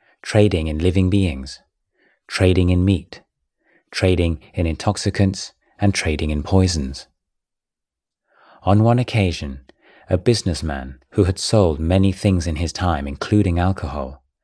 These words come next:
had doubts about right livelihood and came to Wat Pah Pong to ask for some advice. Luang Por said, "Sell whatever you like,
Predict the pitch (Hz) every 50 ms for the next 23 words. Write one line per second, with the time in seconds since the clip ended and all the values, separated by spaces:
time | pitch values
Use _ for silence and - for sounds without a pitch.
0 | _ - - 117 110 101 _ - 120 110 90 71 - - - - 78 90 85 80
1 | - - 85 87 87 92 87 87 92 90 90 90 90 82 82 78 73 73 71 65
2 | 67 - _ - - 82 78 - - 101 104 110 110 - 110 98 113 - - -
3 | 78 73 73 - - 80 73 69 67 - _ - - 90 95 98 92 76 67 -
4 | - - - - 95 - - 76 69 71 71 76 85 85 78 69 67 - - -
5 | - _ _ _ _ _ _ _ _ _ _ _ _ _ _ _ - 104 107 107
6 | 101 - 113 113 113 - - 113 110 107 104 - - _ _ _ _ _ _ _
7 | _ _ _ _ _ _ _ _ _ _ _ _ _ _ _ _ _ _ _ _
8 | _ _ _ _ _ _ _ _ _ _ _ _ - - - - 85 82 85 87
9 | 87 87 85 78 - 82 82 90 90 87 90 82 80 71 67 67 - - -